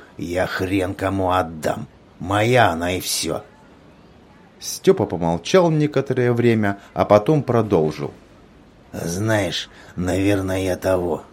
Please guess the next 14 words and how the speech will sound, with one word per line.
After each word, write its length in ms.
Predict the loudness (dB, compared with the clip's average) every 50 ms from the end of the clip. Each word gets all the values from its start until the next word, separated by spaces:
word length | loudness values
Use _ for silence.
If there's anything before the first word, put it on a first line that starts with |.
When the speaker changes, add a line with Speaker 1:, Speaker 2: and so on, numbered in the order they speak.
| -20 -16
Speaker 1:
дозрел. 680 | -16 -8 -4 -4 -2 -2 -2 -6 -6 -4 -4 -6 -6 -8 -12 -20 -20 -20 -20 _ _ -20 -20 -20 -16 -6
Мне 300 | -2 0 0 2 2 2
ещё 260 | 2 2 2 0 0
дед 280 | 2 4 4 4 4 4
говорил, 420 | 2 4 4 4 2 2 0 -2
что 240 | -4 -8 -6 -4 -2
наступает 720 | -2 -2 -4 -2 -2 -2 -2 2 2 4 4 2 2 -2
у 60 | -2
мужчины 560 | -2 0 -2 -2 -2 -2 -2 0 2 0 0 2
такое 420 | 0 -2 -2 0 0 2 4 4
время, 460 | 4 2 2 0 0 2 2 0 0
когда 340 | -2 -6 -6 -2 0 2 2
ему, 640 | 2 2 0 0 -2 -2 -4 -4 -6 -6 -2 0
это, 320 | 0 0 0 -2 -6 -6